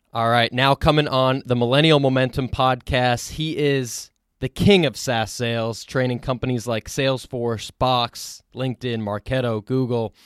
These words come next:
Uh, started as a sales rep over twenty years ago, uh, at Black and Decker.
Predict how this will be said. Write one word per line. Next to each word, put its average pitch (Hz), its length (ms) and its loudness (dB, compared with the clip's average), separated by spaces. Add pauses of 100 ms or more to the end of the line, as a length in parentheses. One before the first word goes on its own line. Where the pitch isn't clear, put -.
(400)
Uh, 110 260 -4
started 156 420 4
as 131 380 -2
a 117 60 -8
sales 143 440 2
rep 123 300 -2
over 131 220 -2
twenty 151 400 0
years 135 280 -2
ago, 123 440 -2 (460)
uh, 113 280 -6
at 113 120 -8
Black 127 320 -2
and 120 120 -2
Decker. 120 460 -2